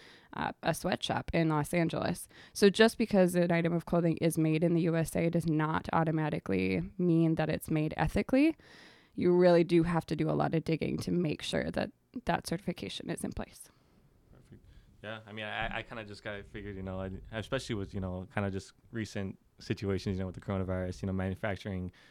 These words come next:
Speaker 2: from these countries, these Chinese, Asian countries, is kinda starting to be, you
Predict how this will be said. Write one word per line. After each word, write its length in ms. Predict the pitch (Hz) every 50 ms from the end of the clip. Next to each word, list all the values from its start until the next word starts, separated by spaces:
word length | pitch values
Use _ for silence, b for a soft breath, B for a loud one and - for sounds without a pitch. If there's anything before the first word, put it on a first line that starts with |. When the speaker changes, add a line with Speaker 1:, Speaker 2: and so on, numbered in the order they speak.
| b b b
Speaker 2:
from 240 | b - 151 147 139
these 420 | 123 110 104 95 87 - - - - _ _
countries, 440 | - - 104 92 - - 101 95 92
these 100 | 95 90
Chinese, 360 | - - 104 98 98 95 92
Asian 220 | 95 95 92 92 90
countries, 480 | - 98 92 - - 101 92 90 -
is 120 | 101 - -
kinda 280 | - - 95 92 92
starting 360 | 87 - - - - 98 92 95
to 40 |
be, 100 | 90 92
you 220 | 92 92 92 92